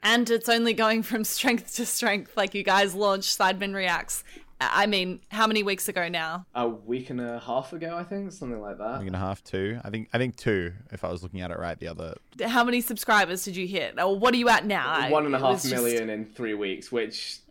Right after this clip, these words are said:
Speaker 2: to be fair, even to us, kind of had us like, "Okay, whoa."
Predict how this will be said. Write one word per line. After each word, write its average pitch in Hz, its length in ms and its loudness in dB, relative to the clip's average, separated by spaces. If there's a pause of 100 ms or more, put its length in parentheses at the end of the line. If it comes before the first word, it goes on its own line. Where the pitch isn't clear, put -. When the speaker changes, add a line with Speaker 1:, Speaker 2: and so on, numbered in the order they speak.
Speaker 2:
to - 80 -4
be 143 80 2
fair, 123 260 4
even 131 260 0
to 120 200 -4
us, 107 280 0
kind 98 340 -2
of 95 140 -6
had 101 200 -2
us 92 180 -8
like, 92 180 -4 (340)
"Okay, 104 1000 -4
whoa." 98 520 -4